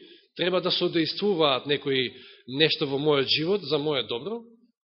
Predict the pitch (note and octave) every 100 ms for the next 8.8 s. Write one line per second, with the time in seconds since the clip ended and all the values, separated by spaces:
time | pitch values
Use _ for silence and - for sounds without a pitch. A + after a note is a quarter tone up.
0 | _ _ B2+ D#3 D3+ D#3 D3+ C3 C#3+ D3
1 | D3+ D#3 C#3+ E3+ D3 C#3 A#2+ - D#3 -
2 | - - C#3+ A2 A2 G2+ G#2 G#2+ D#3 F3
3 | G2 G2+ A#2+ A#2 C3 C#3 A#2 - - A#2
4 | A#2+ - - - E3 F3 _ - - _
5 | - A2 A2+ D3+ B2 F#3 D3 G#2 G#2+ A#2+
6 | A#2 A#2 G#2 C3 E3 - C3+ D3 D3+ C3+
7 | C3 C3 A#2+ _ _ _ - - - _
8 | - - C3+ A#2 C3+ D#3+ E3+